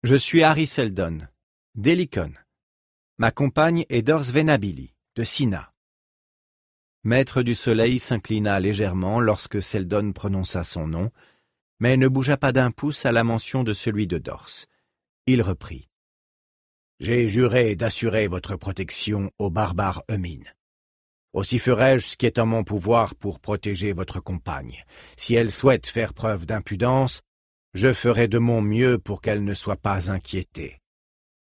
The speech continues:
Toutefois, il est un point sur lequel vous devrez respecter l'usage. »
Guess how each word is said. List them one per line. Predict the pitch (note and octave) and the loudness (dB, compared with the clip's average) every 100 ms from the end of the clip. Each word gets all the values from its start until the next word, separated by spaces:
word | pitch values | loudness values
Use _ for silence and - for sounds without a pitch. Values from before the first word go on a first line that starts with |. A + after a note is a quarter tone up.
| _ | _
Toutefois, | - G2 - A#2 B2+ A#2 | -10 -8 -2 2 4 2
il | G#2+ | 0
est | - | -4
un | G#2+ | -6
point | F#2+ - G#2+ | -6 -4 -2
sur | F2+ - F#2 | -2 -6 -6
lequel | E2+ G2 E2+ D#2+ D2+ | -6 -8 -8 -8 -12
vous | D2 D#2 | -12 -14
devrez | C#2 F#2+ E2+ D#2 E2+ | -10 -8 -6 -6 -8
respecter | D2+ E2+ - F2 - E2+ | -8 -10 -10 -12 -12 -12
l'usage. » | D2 - D#2+ C2 C2 - | -10 -10 -10 -12 -14 -18